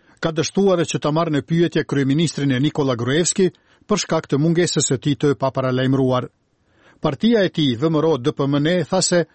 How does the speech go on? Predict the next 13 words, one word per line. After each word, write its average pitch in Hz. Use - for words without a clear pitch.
Nikola 165
Gruevski 156
ndodhet 160
jashtë 151
Maqedonisë 139
dhe 175
se 185
do 135
të 120
dëshmojë 160
më 120
katërmbëdhjetë 123
dhjetor. 123